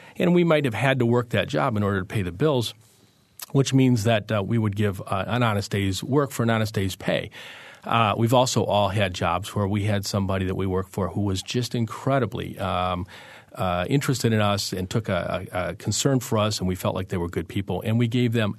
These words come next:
extra. We would give them everything, what we had. We would go to the wall for them. What we, what they have found in the studies is that,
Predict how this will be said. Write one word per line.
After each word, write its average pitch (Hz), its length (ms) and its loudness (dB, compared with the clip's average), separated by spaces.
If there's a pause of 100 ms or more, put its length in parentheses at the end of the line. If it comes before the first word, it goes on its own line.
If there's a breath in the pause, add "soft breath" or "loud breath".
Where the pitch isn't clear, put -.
extra. - 380 -6
We 113 120 -2
would 113 140 0
give 107 160 0
them 98 200 -2 (380 loud breath)
everything, 104 600 -2
what 101 140 -6
we - 80 -8
had. 92 180 -6
We 110 100 -4
would 104 140 0
go 110 160 0
to 104 60 0
the 92 100 -2
wall 113 260 0
for 92 160 -6
them. 87 240 -8 (520 loud breath)
What 143 160 2
we, 147 140 2
what 139 220 0
they 127 120 2
have 110 260 -4
found 226 320 0
in 113 80 2
the 98 120 -2
studies 220 480 -2
is 95 140 -4
that, 98 160 -4